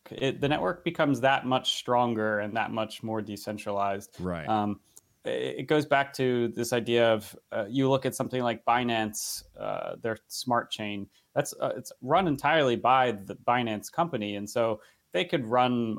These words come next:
Speaker 1: a one miner, or sorry, one node, a thousand nodes, a hundred thousand nodes, but it won't n-, so much matter if they're all controlled by one company or, or one group.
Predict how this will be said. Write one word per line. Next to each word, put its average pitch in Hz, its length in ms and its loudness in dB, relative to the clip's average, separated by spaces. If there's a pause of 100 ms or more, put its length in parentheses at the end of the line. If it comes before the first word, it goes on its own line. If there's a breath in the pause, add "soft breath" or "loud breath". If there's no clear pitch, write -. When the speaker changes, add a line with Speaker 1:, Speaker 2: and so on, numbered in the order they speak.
Speaker 1:
a 107 80 -2 (400)
one 123 380 2
miner, 139 500 2
or 120 200 4
sorry, 107 240 2
one 131 320 2
node, 131 320 4
a 107 40 0
thousand 127 440 0
nodes, 127 440 -2
a - 60 -10
hundred 131 320 0
thousand 117 340 0
nodes, 127 360 -2
but 131 100 -4
it 135 40 -2
won't 175 300 -2
n-, 127 280 -6
so - 200 -6
much 135 240 -2
matter 127 460 4
if 110 140 -4
they're 113 180 0
all 113 240 4
controlled 113 500 -6
by 104 140 0
one 104 260 -6
company 110 460 -6
or, 101 160 -6 (300)
or 98 100 -16
one 104 220 -6
group. 123 300 2